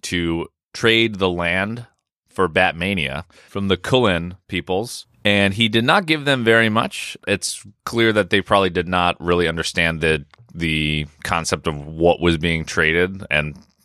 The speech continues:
probably took them more as gifts or sort of just truly like a peace treaty rather than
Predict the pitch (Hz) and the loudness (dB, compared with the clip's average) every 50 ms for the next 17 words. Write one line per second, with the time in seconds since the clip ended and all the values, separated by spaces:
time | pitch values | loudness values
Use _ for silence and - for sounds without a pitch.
0 | _ - - 95 85 80 78 76 - _ - - 85 - - 85 80 80 80 80 | _ -2 0 2 2 2 0 -2 -6 _ -6 -6 -6 -4 -4 -4 -4 -2 0 2
1 | 78 76 71 69 71 71 - 80 92 - - - - - - - - 78 80 76 | 2 2 2 -2 -4 -4 -2 -2 -2 -2 -2 -6 -8 -8 -8 -8 -4 -2 -2 -2
2 | - - - 82 78 76 76 71 69 73 69 - - - - - - - - 90 | -2 -2 -2 0 0 0 0 -2 -4 -6 -6 -6 -8 -10 -12 -14 -10 -6 -4 -2
3 | 78 80 78 76 76 - - - - - 104 110 - - - - 135 131 139 147 | -2 -2 -2 -2 -4 -6 -8 -8 -4 -2 -2 -2 -2 -4 -2 -2 -2 0 0 -2
4 | 151 147 - - - - - 87 90 87 85 82 82 82 78 82 82 78 | -4 -6 -10 -18 -20 -10 -2 0 2 2 4 2 2 0 0 0 -2 -2